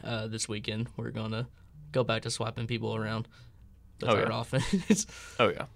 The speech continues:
Speaker 1: But I'm just glad we're back. We're playing.
Speaker 2: Yeah.
Speaker 1: Uh, Big Tw-, the Big Ten likes to ruin everything. They like to come in. Um,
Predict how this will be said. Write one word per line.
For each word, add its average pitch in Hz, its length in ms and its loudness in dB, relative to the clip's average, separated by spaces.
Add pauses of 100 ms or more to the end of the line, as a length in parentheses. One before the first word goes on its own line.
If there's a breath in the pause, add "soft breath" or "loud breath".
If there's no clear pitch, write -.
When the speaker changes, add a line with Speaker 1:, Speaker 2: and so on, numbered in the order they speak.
(680)
Speaker 1:
But - 240 -6
I'm 127 140 -2
just 123 120 -4
glad 127 240 -4 (200)
we're 120 80 -2
back. 117 340 -2
We're 117 120 -2
playing. 117 420 -2 (260)
Speaker 2:
Yeah. 135 140 0 (200)
Speaker 1:
Uh, 113 300 -2 (220)
Big 123 180 2
Tw-, - 260 -2
the 113 160 -2
Big 131 220 2
Ten 131 200 4
likes 120 180 2
to 113 80 -2
ruin 123 180 0
everything. 123 540 -2
They 117 80 -4
like 113 180 -2
to 113 80 -4
come 120 220 -2
in. 117 220 -2 (460 soft breath)
Um, 120 400 -4